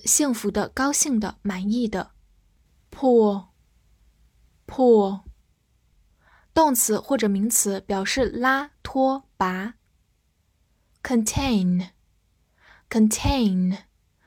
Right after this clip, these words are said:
动词，包含、控制、容纳。Result，result，名词，结果、成绩或者动词，导致。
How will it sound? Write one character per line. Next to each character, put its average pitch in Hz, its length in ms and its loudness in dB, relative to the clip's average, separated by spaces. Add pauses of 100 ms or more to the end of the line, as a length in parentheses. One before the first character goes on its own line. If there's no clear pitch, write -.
(260)
动 294 180 4
词， 208 440 -2
包 285 200 2
含、 202 380 -4
控 233 260 0
制、 214 360 -4
容 196 260 -4
纳。 233 280 -2 (1080)
Result，result， 220 2500 -2 (920)
名 247 240 2
词， 214 440 0
结 226 260 2
果、 214 360 0
成 196 280 -4
绩 - 320 -4 (140)
或 220 140 -4
者 202 280 -2 (180)
动 240 200 0
词， 196 340 -4
导 190 260 -8
致。 - 320 -6